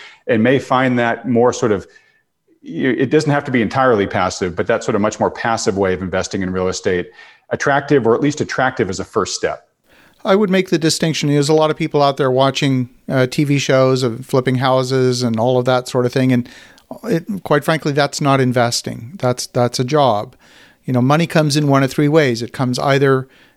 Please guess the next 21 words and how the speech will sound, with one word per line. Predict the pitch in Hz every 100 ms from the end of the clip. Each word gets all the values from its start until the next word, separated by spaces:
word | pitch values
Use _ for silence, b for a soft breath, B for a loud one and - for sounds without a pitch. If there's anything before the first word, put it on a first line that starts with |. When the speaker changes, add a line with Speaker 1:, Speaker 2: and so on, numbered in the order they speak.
| b
Speaker 2:
as | 139 127
earned | 143 147 160
income, | 147 139 135 165 180 _ _ _ _ _ -
as | 135 127
residual | 131 123 160 160 156 135
income, | 131 127 135 143 143 -
or | 135
capital | 127 135 127 123
gains. | 120 107 - - - _ _ _ _
Or | 151
maybe | 143 139
as, | 127
the | 123 135
fourth | - 135 135
one | 127
might | 123
be | 127
a | 117
government | 131 127 107
check. | 123 113 -
But, | 135